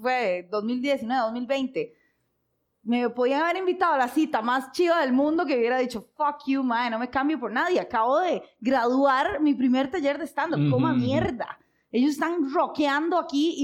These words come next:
Speaker 1: y, y me acaban de dar un ramo de flores porque yo fui su maestra. Coma mierda el mundo.
Speaker 2: Sí, sí,
Speaker 1: No me
Speaker 2: sí.
Speaker 1: importa nada". Es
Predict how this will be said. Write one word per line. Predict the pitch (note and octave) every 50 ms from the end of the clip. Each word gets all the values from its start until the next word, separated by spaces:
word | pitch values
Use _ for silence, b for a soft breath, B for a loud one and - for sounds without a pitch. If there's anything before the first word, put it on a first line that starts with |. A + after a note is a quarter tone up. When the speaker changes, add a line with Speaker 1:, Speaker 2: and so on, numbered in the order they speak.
| C4+ B3+ C4
Speaker 1:
y, | C4
y | C4+
me | B3 A3+
acaban | A3+ A#3+ B3+ C#4+
de | D#4+
dar | D4+ D4+
un | E4 D#4+
ramo | D4+ D#4 C#4 D4 E4
de | D#4+ D#4+
flores | - E4+ D4 C4+ C#4 D4+ C#4+
porque | D4 D4 B3+ C4+ G3+
yo | F#3 B3 B3+ C4 C#4 C#4+ C#4+ -
fui | C#4+ C#4 D4
su | C4+ D#4 C#4+
maestra. | C#4 G#3 - A3+ B3 - G3+ E3+ - - _ _ _ _ _ -
Coma | C#4+ D4 D#4
mierda | E4 D#4+ D#4 D#4 F#4
el | E4 C#4
mundo. | C4 C#4 E4 G4+ A4 A4 B3 -
Speaker 2:
Sí, | - -
sí, | - - - - C3+ -
Speaker 1:
No | B3+ C4+
me | D#4+ E4+
Speaker 2:
sí. | - B2
Speaker 1:
importa | A#2 - E4 E4+ - E4 E4+ D4
nada". | C#4+ D4 D4+ C4+ -
Es | - B3+ -